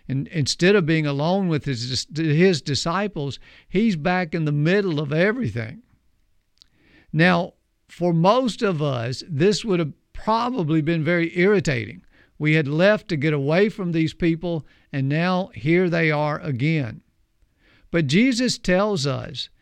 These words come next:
that Jesus responded very graciously. It says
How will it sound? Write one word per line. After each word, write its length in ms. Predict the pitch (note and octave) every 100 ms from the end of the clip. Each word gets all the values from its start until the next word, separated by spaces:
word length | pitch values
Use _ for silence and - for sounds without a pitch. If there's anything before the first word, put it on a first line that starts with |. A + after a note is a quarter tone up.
| _ _
that 260 | C3 E3+ D3
Jesus 500 | B2+ G3+ G#3+ G3+ -
responded 600 | D#3 - E3 F3 F3 B2
very 240 | E3 F3
graciously. 720 | C#3 D#3+ G3 G#3 D#3 B2+ B2+ C3+
It 80 |
says 380 | - F3+ F3+ C#3+